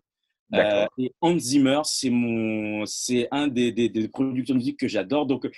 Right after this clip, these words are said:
Speaker 2: il m'arrive d'écouter, euh, en boucle toute cette musique comme ça. Et c'est que des, enfin, voilà, c'est tout, tout,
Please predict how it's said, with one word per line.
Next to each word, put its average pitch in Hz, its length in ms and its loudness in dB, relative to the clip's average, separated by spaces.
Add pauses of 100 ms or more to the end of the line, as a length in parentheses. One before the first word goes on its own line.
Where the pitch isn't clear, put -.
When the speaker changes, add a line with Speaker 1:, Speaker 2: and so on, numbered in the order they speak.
(260)
Speaker 2:
il 123 100 4
m'arrive 135 300 2
d'écouter, 135 600 2
euh, 120 440 4
en 151 140 4
boucle 143 280 -4 (140)
toute 147 140 -12
cette 143 120 -4
musique 143 440 0
comme 120 140 0
ça. 135 300 2
Et 123 60 -2
c'est 123 180 -6
que 190 140 -6
des, 147 320 4
enfin, 123 180 -2
voilà, 120 220 0
c'est - 140 -16
tout, 196 120 -10
tout, 202 140 -10